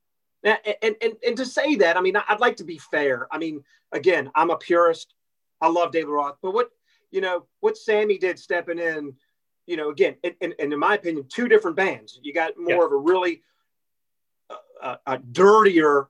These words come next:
Speaker 1: grittier band, which was the David Lee Roth band, Van Halen. And then you had more melodic sort of love thing. So it's hard to compare those two bands, but you gotta give Sammy a little credit to step into that role, 'cause that was a big, big role to fill. But,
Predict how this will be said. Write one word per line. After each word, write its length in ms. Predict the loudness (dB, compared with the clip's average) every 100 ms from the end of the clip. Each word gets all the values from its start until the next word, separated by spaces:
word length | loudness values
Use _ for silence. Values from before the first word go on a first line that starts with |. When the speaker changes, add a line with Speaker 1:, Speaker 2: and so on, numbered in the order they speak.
| -10
Speaker 1:
grittier 600 | -6 4 6 6 4 -2
band, 380 | -4 -8 -10 -8
which 160 | -10 -10
was 100 | -14
the 60 |
David 320 | -6 -4 -4 -4
Lee 120 | -4
Roth 360 | 2 2 2
band, 360 | -4 -16 -16 -18 _
Van 160 | -20 -20
Halen. 220 | -20 -20 _ _ _ -6
And 100 | 0
then 80 | 2
you 80 | 0
had 140 | -4
more 220 | -4 -6
melodic 560 | -8 -6 -2 -2 -2 -6 _ _ _ _
sort 200 | -18 -14
of 80 | -4
love 300 | -2 -2 -4 _
thing. 200 | -14 -14 -16
So 360 | -14 -10 -10 -12 -20 _ _ -6
it's 180 | -6 -6 -14
hard 180 | -10 -10
to 80 | -10
compare 420 | -12 -10 -6 -2
those 220 | 0 -2
two 180 | -6 -8
bands, 360 | -6 -6 -6
but 200 | -4 -4 -4 _ _ _ _ _ _ _ _ _
you 160 | -6 2
gotta 220 | 4 6
give 180 | 4 2
Sammy 300 | 4 4 4
a 60 |
little 160 | 4 0
credit 340 | -4 -6 -6
to 80 | -10
step 280 | -8 -6 -2
into 100 | -2
that 220 | 0 -2
role, 360 | 0 0 0 -6
'cause 180 | -12 -8
that 140 | -6
was 180 | -8 -10
a 100 | -14 -8
big, 600 | -6 -6 -6 -10 -12 _
big 200 | -10 -6
role 220 | -4 -4
to 80 | -6
fill. 300 | -8 -4 -4
But, 200 | -6 -12